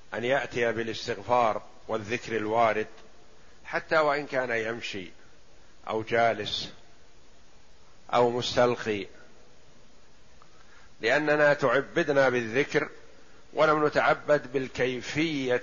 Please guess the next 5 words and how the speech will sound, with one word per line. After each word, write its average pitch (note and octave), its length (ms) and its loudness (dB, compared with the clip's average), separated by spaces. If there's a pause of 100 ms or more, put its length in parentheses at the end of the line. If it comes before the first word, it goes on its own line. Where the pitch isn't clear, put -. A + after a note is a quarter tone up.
التي A#2+ 720 -2
نأتي B2+ 600 0
بالذكر A2+ 840 -4
عليها A2 920 0
نحن. G#2+ 380 -6